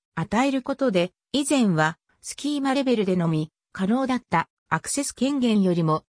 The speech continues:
データ共有コンシューマーからより詳細なレベルで共有データベースへのアクセス権を付与できます。データ共有コンシューマーのユーザーとロールは権限のあるオブジェクトにのみアクセスできます。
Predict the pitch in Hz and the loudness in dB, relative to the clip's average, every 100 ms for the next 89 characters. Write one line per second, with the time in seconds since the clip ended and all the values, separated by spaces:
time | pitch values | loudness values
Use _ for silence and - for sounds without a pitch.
0 | _ 214 254 240 196 - 202 269 277 - | _ 0 0 0 -4 0 2 2 -2 0
1 | 247 247 - 294 254 214 190 175 160 156 | 2 2 2 0 0 0 0 0 2 2
2 | 196 202 202 226 254 247 233 233 233 208 | 0 -2 -2 -2 -2 0 2 2 0 0
3 | 180 151 - _ - - 220 294 302 294 | 0 0 -4 _ -8 0 2 2 0 -2
4 | 285 277 277 262 277 254 226 180 156 156 | 0 0 -2 0 0 2 2 2 0 -2
5 | - - 302 - 277 202 160 156 233 185 | -4 -4 -4 -2 0 2 2 2 0 0
6 | 151 160 139 143 - - _ _ _ - | -2 -4 -4 -4 -8 -18 _ _ _ -2
7 | 240 285 170 147 175 240 269 269 - 254 | 0 0 -2 -2 0 2 2 -2 0 2
8 | 240 302 285 247 220 190 190 269 254 214 | 2 0 2 2 2 4 2 2 2 0
9 | 190 156 170 196 180 147 143 _ _ - | 0 -2 0 0 2 0 -2 _ _ -2
10 | 233 302 285 285 302 240 202 208 180 180 | 0 0 -2 -2 0 2 2 2 2 0
11 | 247 277 233 - - 208 190 180 175 185 | -2 0 -2 -2 0 2 2 2 0 0
12 | - - 202 160 156 - 147 151 - - | -2 -4 -4 -4 -6 -4 -4 -4 -6 -16